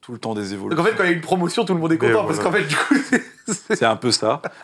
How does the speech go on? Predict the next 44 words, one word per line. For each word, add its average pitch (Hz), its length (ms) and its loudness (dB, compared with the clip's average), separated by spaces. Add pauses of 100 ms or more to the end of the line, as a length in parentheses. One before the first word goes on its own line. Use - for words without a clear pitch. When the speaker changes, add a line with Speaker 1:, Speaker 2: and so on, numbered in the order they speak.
(120)
Speaker 1:
Donc, 127 280 2
euh, 120 520 6
après, 127 440 2
il 107 60 -6
y 104 60 0
a 101 260 -2
toujours 123 320 -4
deux 123 100 4
voies. 139 280 2
Il 110 60 -12
y 104 60 -2
a 104 60 -2
ceux 120 220 -4
qui 110 280 -6
aiment 107 300 -2
bien 107 140 2
leur 104 160 -4
taf, 139 300 -2
qui - 180 -14
disent : « 104 260 -10
Ouais, 220 260 -4
non, 220 280 -10
moi, 156 200 -8
moi, 156 140 -2
je 156 80 -4
monte 160 160 -8
pas - 140 -8
tout 151 80 -16
de 143 40 -16
suite. - 220 -18
Je - 80 -20
vais 123 60 -4
encore 120 180 -4
m'éclater 120 360 -4
un 120 60 -6
petit - 120 -16
peu 131 100 0
dans 117 80 -4
mon 110 160 -6
job, 151 260 -2
je 143 80 -12
monterai 110 240 -8
plus 113 140 -12
tard. » 165 300 -6